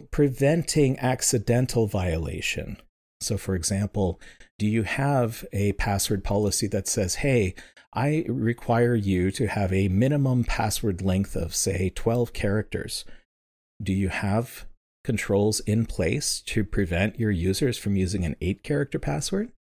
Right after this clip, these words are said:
What about bad passwords, the short ones, like one two three four five six seven eight? If you don't have these, you can have all the policies in the world, but if you're not actually enforcing them,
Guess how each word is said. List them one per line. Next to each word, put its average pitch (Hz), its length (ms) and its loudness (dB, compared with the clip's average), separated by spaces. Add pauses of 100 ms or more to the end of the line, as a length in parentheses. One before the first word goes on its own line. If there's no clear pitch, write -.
(320)
What - 100 -4
about 113 300 -2
bad 160 300 0 (160)
passwords, - 800 -4
the 123 140 0
short - 380 0
ones, - 420 -4
like - 220 -6 (100)
one 107 200 -2
two - 140 -4
three 110 220 -2
four 104 200 -2
five 98 260 -2
six - 220 -4
seven 92 240 -2
eight? 160 260 -4 (540)
If - 120 -8
you 113 80 -2
don't 135 200 0
have 123 220 -2
these, 104 480 0 (360)
you 90 60 -8
can 95 100 -2
have 95 160 -2
all 107 140 2
the - 80 -2
policies 160 540 -2
in 151 120 0
the 143 60 0
world, 143 540 0
but 90 120 -2
if 92 100 -2
you're 95 100 -2
not 117 280 0
actually 127 400 0
enforcing 117 640 0
them, 85 260 -2